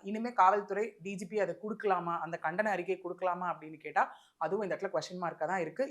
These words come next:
இதுக்கும் எஸ் ஐ டி தரப்புல இருந்து இன்னும் நமக்கு எந்த ஒரு பிரஸ் ரிலீஸ் ஆகட்டும், என்ன ஒரு இன்ஃபர்மேஷன் இதுவாகட்டும், எதுவும் நமக்கு வரல.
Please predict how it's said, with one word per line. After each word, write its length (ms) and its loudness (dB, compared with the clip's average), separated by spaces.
இதுக்கும் 380 -6
எஸ் 180 0
ஐ 80 6
டி 100 2
தரப்புல 300 2
இருந்து 140 0
இன்னும் 200 -2
நமக்கு 240 -4
எந்த 200 -2
ஒரு 180 2
பிரஸ் 280 -2
ரிலீஸ் 260 2
ஆகட்டும், 460 2
என்ன 260 -2
ஒரு 140 0
இன்ஃபர்மேஷன் 480 -8
இதுவாகட்டும், 440 -2
எதுவும் 200 -8
நமக்கு 260 -10
வரல. 240 -4